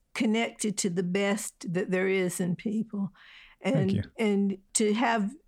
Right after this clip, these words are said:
Speaker 1: a certain sense of joy and commitment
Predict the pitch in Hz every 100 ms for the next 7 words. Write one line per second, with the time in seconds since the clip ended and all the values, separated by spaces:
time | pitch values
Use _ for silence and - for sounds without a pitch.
0 | _ 208 196 - 240 233 214 202 220 208
1 | 208 190 175 165 - 202 202 202 196 190
2 | - 190 185 - 196 196 208 208 233 -